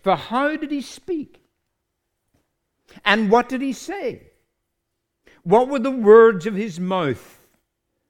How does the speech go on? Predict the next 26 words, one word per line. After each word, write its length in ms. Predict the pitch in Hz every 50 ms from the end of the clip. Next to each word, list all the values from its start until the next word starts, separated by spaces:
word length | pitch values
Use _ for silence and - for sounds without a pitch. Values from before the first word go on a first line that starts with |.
| _ _
For 140 | - - 196
remember 340 | 202 202 196 208 220 226 240
what 260 | 233 240 240 240 247
Peter 280 | - 214 233 214 220 190
says 360 | - - 208 202 196 180 151
and 120 | 202 202
recorded 500 | 196 175 - 190 190 196 196 185 185 185
in 120 | 190 190 190
Acts 220 | 190 190 - - -
three, 280 | - 180 196 202 - - - - - - -
"Listen 580 | 202 190 240 247 - - - 285 320 311 294 277
to 180 | - 226 233 202
him, 300 | 190 233 233 220 190 196
listen 360 | 226 214 - 262 302 311 220
to 120 | 202 262
whatever 720 | 254 240 226 226 220 - - 190 226 220 208 254 254 247 - - - - 160
he 540 | 147 175 226 226 226 233 226 202 - - _ _ -
says." 680 | - - - - 202 196 185 147 123 113 101 85 -
So 500 | - - - - - - - - 208 202
how 200 | 165 214 240 254
did 160 | 247 254 240
he 120 | 269 262 202
speak? 560 | - - - 254 240 185 113 - - - - _ _ _ _ _ _ _ _ _ _ _ _ _ _ _ _ _ _ _ _ _ _ _ _ _ _ _ _ _ _ _ _ _ _ _ _ _ _ _ _ _ _ _ _ _ _ _ _ _ _ _ _ _ - - _ _ _ _ _ _ _ _ _ _ _ _ _ _ _ _ -
He 80 | 147 147
spoke 320 | - - 233 220 226 -
plainly. 560 | - 233 254 269 277 277 269 254 220 123 95